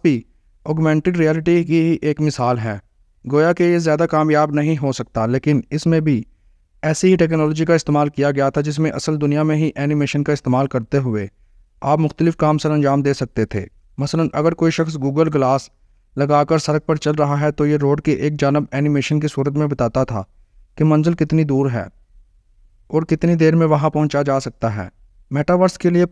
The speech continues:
फ़ाइव जी टेक्नोलॉजी को भी बहुत अहम करार दिया जा रहा है,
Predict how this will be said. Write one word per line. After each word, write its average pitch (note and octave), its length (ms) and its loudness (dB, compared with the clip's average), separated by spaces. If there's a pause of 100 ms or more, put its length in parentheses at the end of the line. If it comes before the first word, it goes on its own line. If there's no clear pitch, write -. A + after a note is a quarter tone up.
फ़ाइव D#3 320 0
जी E3 140 2
टेक्नोलॉजी D3+ 400 0
को E3 140 0
भी D#3+ 120 0
बहुत D3+ 260 0
अहम D3 200 -2
करार C#3+ 260 0
दिया C#3 180 0
जा B2+ 180 0
रहा A2+ 240 -4
है, G2+ 160 -8